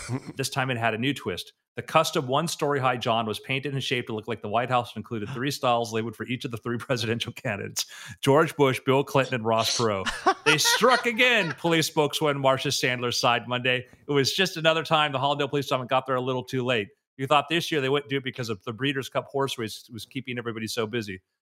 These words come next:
Speaker 2: But there it was, a three-hole porta potty for Bush, Clinton, and Perot," Sandler said. "We thought we had a suspect. It was turnout not the person we're looking for," she said, tongue in cheek, adding that the alert was still out.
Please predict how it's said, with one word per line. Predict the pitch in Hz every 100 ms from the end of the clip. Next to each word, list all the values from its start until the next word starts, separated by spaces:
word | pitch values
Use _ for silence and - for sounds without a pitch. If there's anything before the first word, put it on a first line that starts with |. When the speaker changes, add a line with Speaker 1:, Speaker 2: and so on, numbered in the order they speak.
| _
Speaker 2:
But | 110
there | 147 160
it | 160
was, | 143 135
a | 117
three-hole | - 139 143 143
porta | 139 131 131
potty | 123 123
for | 120 104
Bush, | 120 127 -
Clinton, | - 123 131
and |
Perot," | - 120 107 101
Sandler | 107 104
said. | 113 101 _ _ -
"We | 127
thought | 151 156
we | 156
had | 143
a |
suspect. | 127 139 - 131 123
It |
was | 110
turnout | 135 131 131 123
not | 123
the |
person | 117 - -
we're | 107
looking | 113 -
for," | 113
she | -
said, | 110 117 110 -
tongue | 113
in | 113
cheek, | - 110 -
adding | 110 107 107
that | 104
the | 101
alert | 107 101
was |
still | 92 107 98
out. | 98